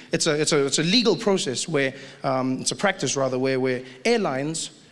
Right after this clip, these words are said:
book more tickets than there are seats on the plane. So they book more, sort of like a taxi. But then they don't let you get on when you get there. So they just hope you don't pitch up. He's like, "Please, please."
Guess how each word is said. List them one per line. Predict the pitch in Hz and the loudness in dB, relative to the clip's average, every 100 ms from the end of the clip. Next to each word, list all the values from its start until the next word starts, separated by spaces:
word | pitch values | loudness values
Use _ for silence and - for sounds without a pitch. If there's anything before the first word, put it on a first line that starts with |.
| - - _ - | -20 -20 _ -2
book | 175 - | -2 0
more | 151 170 185 180 - | 2 4 4 0 -4
tickets | - 226 131 - - - - - - - | -2 -2 -4 -4 -6 -8 -16 -20 -14 -4
than | 151 | 0
there | 151 | 2
are | 139 | 2
seats | - 175 156 | 0 -2 -2
on | 143 | -2
the | 131 | -4
plane. | 156 131 131 - - - - - - - _ _ - | -4 -4 -6 -12 -20 -20 -20 -20 -20 -20 _ _ -6
So | 151 | 0
they | 143 | 0
book | 127 151 | 0 -2
more, | 151 160 139 117 - - - - - - - | 2 2 2 0 -6 -18 -20 -20 -20 -20 -10
sort | - 180 | -2 2
of | |
like | 160 | 2
a | 156 | 2
taxi. | - 165 - - - - - - - - - - - - - - - - - - - - - - - | 2 0 -2 -6 -10 -18 -20 -20 -16 -12 -10 -6 -4 -4 -4 -4 -4 -4 -4 -6 -8 -8 -10 -8 0
But | 170 139 | 0 2
then | 185 151 143 143 | 2 2 0 0
they | 165 | 2
don't | 170 175 | 4 4
let | 156 | 2
you | 147 | 2
get | 143 139 | 2 2
on | 131 | 2
when | 123 | 0
you | 120 | 0
get | 127 123 | -2 -2
there. | - - - - - - - - | -8 -12 -18 -20 -20 -18 -18 -8
So | - | 0
they | 185 | 2
just | 208 | 2
hope | 151 185 | 4 2
you | 170 | 4
don't | 156 143 | 2 2
pitch | 147 - | 0 0
up. | 117 - - - | -2 -4 -16 -16
He's | 127 | -14
like, | 160 - - | -14 -18 -20
"Please, | - - - - | -14 -14 -14 -20
please." | - - - | -20 -16 -16